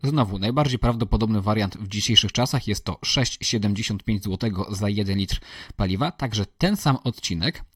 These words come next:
kosztuje nas jedenaście trzydzieści sześć i proporcjonalnie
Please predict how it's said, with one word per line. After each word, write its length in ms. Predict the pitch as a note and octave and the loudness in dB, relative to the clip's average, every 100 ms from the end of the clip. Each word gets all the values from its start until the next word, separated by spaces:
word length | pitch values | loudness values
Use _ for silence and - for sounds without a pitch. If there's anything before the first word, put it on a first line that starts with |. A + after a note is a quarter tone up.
| - | -6
kosztuje 400 | - D#3+ - D3 | -2 0 0 2
nas 220 | C#3 D#3+ - | 2 0 0
jedenaście 600 | F3+ C#3+ A2+ G#2+ - A2 | 0 2 4 2 0 -2
trzydzieści 420 | - G2 G2 G2 | -2 -2 -2 0
sześć 300 | A#2+ A3 - - - - | 0 0 -2 -8 -18 -4
i 80 | B3 | 0
proporcjonalnie 680 | G#3+ G3 D3+ D3 B2 B2 | 4 6 4 4 2 2